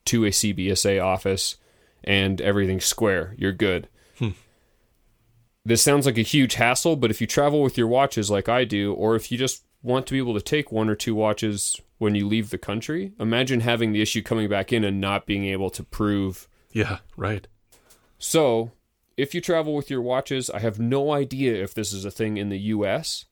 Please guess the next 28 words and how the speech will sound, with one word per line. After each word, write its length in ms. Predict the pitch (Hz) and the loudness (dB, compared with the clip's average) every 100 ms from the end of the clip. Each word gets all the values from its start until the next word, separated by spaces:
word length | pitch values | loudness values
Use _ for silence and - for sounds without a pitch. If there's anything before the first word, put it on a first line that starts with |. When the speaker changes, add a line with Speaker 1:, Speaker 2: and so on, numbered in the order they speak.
| _ _ _ _ _ - - | _ _ _ _ _ -12 0
Speaker 1:
but 340 | 131 110 - _ _ | 2 2 0 _ _
in 120 | 104 101 | -8 -4
Canada, 380 | 147 151 127 | -2 0 0
if 100 | 110 | -2
you 60 | 110 | -4
travel 320 | - 123 123 | -2 -2 0
with 140 | 117 117 | -4 -4
your 100 | 104 | -2
watches, 640 | 110 113 117 107 104 - _ | -2 -2 -4 -6 -8 -18 _
you're 180 | 107 101 | -4 -4
best 420 | - 117 120 - | -2 0 0 -2
off, 500 | 104 104 104 - - _ _ _ _ | -2 0 -2 -4 -20 _ _ _ _
if 160 | - - | -12 -6
you're 120 | 104 | -2
in 80 | 104 | -2
a 20 | |
scenario 640 | - 107 104 104 101 101 98 | -2 -2 -2 -2 -2 -2 -4
where 480 | 101 101 101 101 101 - _ - | -6 -6 -4 -4 -6 -12 _ -12
the 100 | 98 | -4
watch 300 | 101 107 107 | -2 -2 -4
is 120 | 101 | -6
worth 200 | 107 101 | -4 -6
a 40 | |
considerable 460 | 92 98 - 101 101 | -8 -10 -8 -6 -6
amount 240 | 98 98 | -8 -10
of 100 | 98 | -10
money, 380 | 98 101 135 147 _ _ _ _ _ _ _ _ _ | -8 -8 -10 -14 _ _ _ _ _ _ _ _ _
to 500 | - 113 107 104 95 | -4 0 0 -2 -6